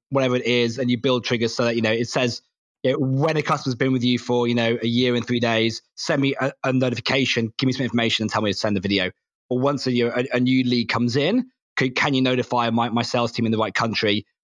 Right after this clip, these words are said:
give them all the customer information so they can do a video, and then off they go. If you can build the process that, you know, every day you come in and you know you've got five to do, you're not thinking about it, then it becomes easy. If you're having to think off the cuff,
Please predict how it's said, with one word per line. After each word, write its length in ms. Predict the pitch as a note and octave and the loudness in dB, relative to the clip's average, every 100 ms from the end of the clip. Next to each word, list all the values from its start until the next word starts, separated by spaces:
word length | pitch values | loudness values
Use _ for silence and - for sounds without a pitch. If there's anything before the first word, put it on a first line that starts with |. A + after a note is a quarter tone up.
| _ - | _ -4
give 120 | C3+ | 0
them 100 | B2 | 0
all 60 | A2+ | 0
the 60 | |
customer 300 | A2 A2+ A#2 | -2 -2 -2
information 420 | A2+ A2+ A2 - A2 | -2 0 0 0 0
so 120 | A2+ | 0
they 40 | |
can 120 | G#2+ | 0
do 140 | G#2+ G#2+ | 0 0
a 20 | |
video, 320 | G2 G2+ G2 | 2 0 0
and 100 | G2 | 0
then 100 | G#2 | 0
off 160 | F#2+ - | -2 -2
they 100 | G2+ | -2
go. 340 | A2 A#2+ F3+ - _ _ - | 2 2 0 -4 _ _ -4
If 100 | D3+ | -2
you 60 | |
can 100 | D3+ | 0
build 160 | F3+ G3 | 0 0
the 60 | |
process 440 | D#3+ D#3 D3 C3 B2 | 0 -2 0 -4 -2
that, 220 | C3 - _ _ D3 | -4 -4 _ _ -2
you 80 | |
know, 160 | B2 A#2 - - | 0 0 -2 -2
every 180 | E3 | 0
day 120 | D#3 D3 | 2 2
you 120 | C3+ | 2
come 180 | C3+ C3 | 2 2
in 160 | B2 | 2
and 120 | A2+ | 2
you 60 | B2 | 2
know 120 | C3 | 2
you've 180 | C3 B2 | 2 0
got 160 | B2+ A#2 | -2 -2
five 240 | A2+ A2 | -2 -2
to 80 | G#2+ | -4
do, 420 | A#2 A2+ G#2+ G#2 _ _ _ - | 0 2 2 -2 _ _ _ -4
you're 100 | C3+ | -2
not 160 | D3 - | -2 -2
thinking 320 | C3+ B2 A#2 | -2 0 0
about 240 | A2 A2 | 0 0
it, 200 | A2 - _ _ - | -2 -4 _ _ -4
then 220 | A#2+ C3+ | 0 2
it 40 | B2 | 0
becomes 340 | - A2+ G2 | 0 -2 0
easy. 300 | A#2 A2+ A2 | 0 0 -2
If 100 | G#2+ | 0
you're 100 | B2+ | 0
having 200 | D3+ D3 | 2 0
to 80 | C#3 | -2
think 420 | - B2+ A#2 - _ | 0 -2 -2 -10 _
off 180 | B2 - | -4 -4
the 80 | A2+ | -4
cuff, 480 | - B2+ A2+ - | -2 0 0 -4